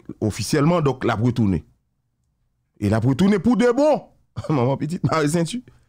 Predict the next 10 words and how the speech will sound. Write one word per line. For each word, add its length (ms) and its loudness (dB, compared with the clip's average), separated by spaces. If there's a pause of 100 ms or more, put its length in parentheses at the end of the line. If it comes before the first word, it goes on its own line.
(800)
mwen 240 2
m 60 -2
kwè 180 2
nan 120 2
dann 220 2 (1500)
mwen 160 -4
kwè 140 2
nan 100 2
dann 160 2
jinyò 440 2